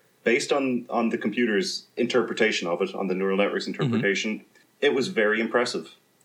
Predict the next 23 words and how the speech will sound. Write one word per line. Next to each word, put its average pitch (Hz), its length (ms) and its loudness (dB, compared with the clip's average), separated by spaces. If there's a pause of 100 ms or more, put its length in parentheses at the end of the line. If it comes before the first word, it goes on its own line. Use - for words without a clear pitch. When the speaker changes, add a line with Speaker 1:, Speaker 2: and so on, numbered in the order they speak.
(100)
Speaker 1:
I 101 120 2
think 110 240 2
both 127 220 6
of 107 80 0
them, 107 200 2
he 117 100 2
was 110 200 -2
given 214 320 2
basically 104 500 0
a 92 60 0
twenty 107 260 0
percent 104 380 0
chance 104 240 2
to 104 100 -2
win, 98 300 0
and 95 160 0
both 202 200 0
of - 40 -16
them - 180 -2
he 104 280 -6 (260)
won 104 400 2
fairly 104 440 -4 (120)
handily. 107 480 -2